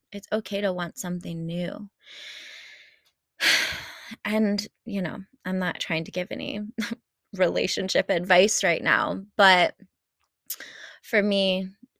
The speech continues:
divorce was the best thing, as I mentioned, that ever happened to my family. And, um, you know, experiencing growing up in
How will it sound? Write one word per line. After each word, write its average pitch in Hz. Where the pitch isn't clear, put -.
divorce 175
was 151
the 190
best 180
thing, -
as 185
I 180
mentioned, 196
that 190
ever 185
happened -
to -
my 196
family. -
And, 190
um, 180
you 202
know, 180
experiencing 226
growing 185
up 175
in 180